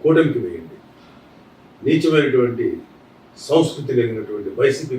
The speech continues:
ప్రభుత్వాన్ని మాత్రం వేయకండి. గురువుల్ని ఇంత అవమానించినటువంటి వైసీపీ ప్రభుత్వాన్ని మాత్రం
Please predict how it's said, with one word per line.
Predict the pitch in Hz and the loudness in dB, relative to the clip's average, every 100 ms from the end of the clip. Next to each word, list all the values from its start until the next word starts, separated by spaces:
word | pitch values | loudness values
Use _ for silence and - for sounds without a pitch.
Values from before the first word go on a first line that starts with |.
| 117 | -4
ప్రభుత్వాన్ని | 110 110 104 98 | -4 -4 -10 -10
మాత్రం | 92 90 90 | -14 -14 -16
వేయకండి. | - - - - - - - - | -16 -18 -20 -20 -20 -20 -16 4
గురువుల్ని | 175 190 180 165 | 6 6 4 2
ఇంత | 147 131 | 0 2
అవమానించినటువంటి | 143 151 143 127 131 123 120 110 104 87 - - - - - - - - | 2 2 2 0 -2 -2 0 0 -2 -8 -8 -16 -20 -20 -20 -20 -20 2
వైసీపీ | 135 156 156 147 127 - | 4 4 2 -2 -2 0
ప్రభుత్వాన్ని | 120 131 127 120 107 - | 2 2 2 0 0 -6
మాత్రం | - - | -10 -14